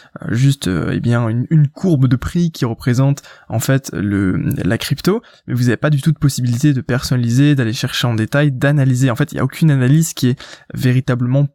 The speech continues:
possible, euh, sur, eh bien, un graphique de Coinbase. Alors après,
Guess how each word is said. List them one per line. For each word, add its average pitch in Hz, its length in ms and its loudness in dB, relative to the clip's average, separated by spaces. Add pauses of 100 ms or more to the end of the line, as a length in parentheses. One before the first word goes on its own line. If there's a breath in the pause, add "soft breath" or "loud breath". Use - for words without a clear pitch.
possible, 143 540 -2 (360 soft breath)
euh, - 80 -14
sur, - 380 0
eh 98 100 -4
bien, 123 360 2
un 104 120 -4
graphique 120 680 0
de 131 260 4
Coinbase. 123 600 0 (280 loud breath)
Alors 110 260 0
après, 160 380 0